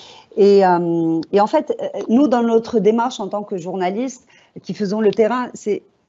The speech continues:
ce qui est très, très important, c'est pas tant l'objectivité, parce que déjà, quand on choisit un sujet, on n'est pas à cent pour cent objectif. C'est l'honnêteté. Moi, j'ai toujours parlé d'honnêteté.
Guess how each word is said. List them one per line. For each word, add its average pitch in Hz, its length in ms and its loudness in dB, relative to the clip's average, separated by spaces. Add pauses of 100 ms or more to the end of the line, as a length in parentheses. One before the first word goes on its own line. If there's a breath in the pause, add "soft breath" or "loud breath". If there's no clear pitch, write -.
(480)
ce - 60 -20
qui - 160 -8
est 226 120 -4 (180)
très, 294 180 2
très 233 260 -4
important, 220 600 -4
c'est 320 160 -6
pas 403 160 -4
tant 262 160 -4
l'objectivité, 180 760 -4
parce 151 160 -6
que - 80 -4
déjà, 240 300 2
quand 254 320 -4
on - 20 -6
choisit 240 340 -2
un 240 100 -4
sujet, 233 280 -4
on 262 160 -2
n'est 208 240 -2 (220)
pas 202 320 0 (800)
à 185 60 -6
cent 180 140 -6
pour - 160 -12
cent 147 100 -10
objectif. 139 380 -14 (460 loud breath)
C'est 262 160 -2
l'honnêteté. 208 460 -2
Moi, 160 120 -4
j'ai 170 140 -8
toujours 240 240 -6
parlé 214 320 0
d'honnêteté. 151 580 -4